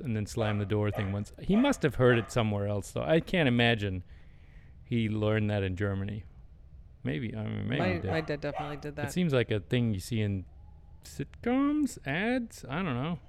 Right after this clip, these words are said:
Speaker 1: How is this an American psyche that this is an acceptable way of <laughs> extracting teeth?
Speaker 2: I'll
Speaker 1: That's
Speaker 2: tell you, I'll tell
Speaker 1: ridiculous.
Speaker 2: you some of the other things that
Speaker 1: It's
Speaker 2: happened off the podcast.
Speaker 1: No, no.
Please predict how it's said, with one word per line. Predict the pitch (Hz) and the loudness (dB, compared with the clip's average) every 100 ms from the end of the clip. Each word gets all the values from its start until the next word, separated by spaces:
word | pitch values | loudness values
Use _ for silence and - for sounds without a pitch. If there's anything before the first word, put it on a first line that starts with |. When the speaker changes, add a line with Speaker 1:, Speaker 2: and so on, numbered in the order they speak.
| - - - - - - | -20 -20 -18 -20 -4 4
Speaker 1:
How | 220 | 6
is | 233 | 6
this | 269 | 6
an | 240 | 6
American | 208 202 214 208 202 | 6 8 8 6 4
psyche | 170 185 180 175 156 - | 4 4 6 4 -2 0
that | 147 131 | 2 4
this | 165 - | 2 0
is | 151 | 0
an | 151 | 0
acceptable | 131 - 165 - 143 135 | 2 2 2 2 2 4
way | 139 135 123 - - - - | 6 6 4 -2 -14 -14 -2
of | 135 | 2
<laughs> | |
extracting | 123 - - - - - - 277 | 2 2 2 6 4 4 6 6
teeth? | - - 262 - 233 | 6 6 6 6 6
Speaker 2:
I'll | |
Speaker 1:
That's | 202 | 8
Speaker 2:
tell | 269 262 | 10 10
you, | 214 | 8
I'll | 247 233 | 8 8
tell | - 247 | 10 10
Speaker 1:
ridiculous. | 240 | 10
Speaker 2:
you | 208 | 8
some | 226 220 | 6 4
of | |
the | 185 175 | 4 6
other | 185 180 | 6 4
things | 170 190 175 | 2 0 4
that | 196 | 6
Speaker 1:
It's | 175 165 | 6 4
Speaker 2:
happened | 156 - | 0 2
off | 165 - | 2 2
the | 151 | -2
podcast. | - 156 | -2 6
Speaker 1:
No, | 175 214 | 10 10
no. | 196 165 | 10 8